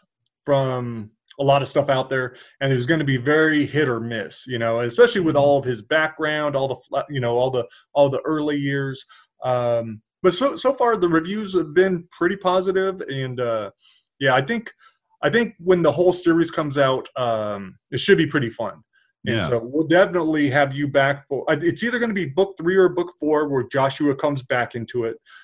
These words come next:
Speaker 2: Mm-hmm.
Speaker 1: Um, the next one, the next main character is gonna be this guy named Heimdall, and a forty-year-old teacher. Um, and so for that, I, I'd like to hear how your voice sounds, if it could be different enough from Joshua.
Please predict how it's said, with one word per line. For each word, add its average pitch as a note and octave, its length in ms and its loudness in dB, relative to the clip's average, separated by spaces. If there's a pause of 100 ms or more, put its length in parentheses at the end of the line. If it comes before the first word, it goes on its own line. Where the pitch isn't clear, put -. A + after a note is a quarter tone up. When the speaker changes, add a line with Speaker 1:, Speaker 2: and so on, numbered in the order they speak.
(140)
Speaker 2:
Mm-hmm. C#3 40 -10
Speaker 1:
Um, A2+ 480 -2 (360)
the C3 80 2
next E3 360 2
one, D3+ 480 -4 (100)
the C3 120 -8
next D3+ 420 -4 (140)
main D3 300 -4
character C3+ 400 0
is A2+ 100 -6
gonna B2+ 160 -4
be B2 140 -2
this A2+ 120 -4
guy B2 220 -2
named A#2 240 -6
Heimdall, A#2+ 760 -2 (440)
and A2+ 320 -6
a G#2+ 160 -2 (140)
forty-year-old C#3+ 760 0
teacher. F#3 560 -2 (160)
Um, A#2 420 0 (380)
and D3 80 -6
so G3 100 10
for F#3+ 120 2
that, A3 200 6
I, D#3+ 140 6 (120)
I'd D3+ 80 4
like A3+ 240 4
to G#3 80 -2
hear G3 300 4
how E3 240 2
your D#3+ 480 4 (100)
voice E3 380 0 (160)
sounds, C#3 560 0
if C3+ 240 -2
it D3 200 -2
could C#3 180 -4
be D3 120 -2
different E3+ 360 2
enough D#3+ 180 0
from C#3+ 140 -4
Joshua. D3+ 680 2